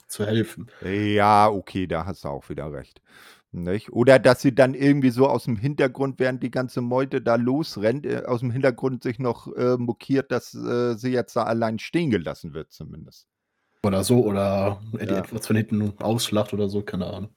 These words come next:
Speaker 2: Ja, oder, oder das, ja, äh, eben, dass er da mitrennt und mal, äh, erst mal gucken will, was denn da los ist <laughs> und dann erst mal dann irgendwelche doofen Kommentare mit reinwirft.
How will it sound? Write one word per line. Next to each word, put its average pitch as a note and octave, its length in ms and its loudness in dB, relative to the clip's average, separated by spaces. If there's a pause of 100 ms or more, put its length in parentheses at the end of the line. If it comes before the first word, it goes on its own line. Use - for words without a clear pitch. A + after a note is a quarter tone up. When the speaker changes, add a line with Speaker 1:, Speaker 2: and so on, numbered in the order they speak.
(340)
Speaker 2:
Ja, A#2+ 220 6
oder, D3+ 340 0
oder G#3+ 260 0
das, A#2+ 320 -2
ja, A#2+ 160 -6
äh, D#3+ 300 -6
eben, D3+ 340 -2
dass - 160 -4
er C#3 80 -4
da B2+ 120 -2
mitrennt D3 440 -8
und C3+ 440 -10
mal, C3 260 -4 (160)
äh, B2+ 220 2
erst C3+ 200 0
mal C3+ 100 2
gucken - 280 -6
will, B2+ 160 2
was B2 140 0
denn C3 100 -4
da A#2 80 4
los D3 380 2
ist B2+ 200 -2
<laughs> C#3 180 -6
und D#3 300 -2
dann C3 260 -6
erst C3 220 -2
mal A#2 220 -2 (480)
dann A#2 160 0
irgendwelche B2 380 -2
doofen B2 340 0
Kommentare A#2 760 -2
mit D#2 280 -12
reinwirft. D2 640 -12